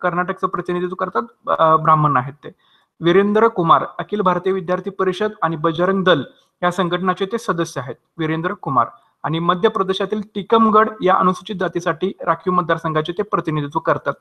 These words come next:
वीरेंद्र कुमार, लक्षात ठेवा हे. नंतर गजेंद्र सिंह शेखावत राजस्थानमधून येतात आणि ते राजपूत आहेत. ओके, तर अशा पद्धतीने बघा,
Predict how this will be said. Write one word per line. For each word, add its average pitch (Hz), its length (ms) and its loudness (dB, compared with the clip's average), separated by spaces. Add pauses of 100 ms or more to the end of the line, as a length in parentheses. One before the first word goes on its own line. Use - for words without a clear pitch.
वीरेंद्र 151 340 -2
कुमार, 135 340 -4
लक्षात 143 240 -4
ठेवा 131 200 -2
हे. 135 100 -10 (600)
नंतर 170 240 4
गजेंद्र 202 380 4
सिंह 208 280 4
शेखावत 185 440 4 (300)
राजस्थानमधून 180 720 2
येतात 202 220 4 (180)
आणि 165 140 -4
ते 175 80 -2
राजपूत 160 340 -2
आहेत. - 200 -6 (180)
ओके, 214 200 2 (440)
तर 190 80 2
अशा 190 160 2
पद्धतीने 202 460 -4
बघा, 160 220 0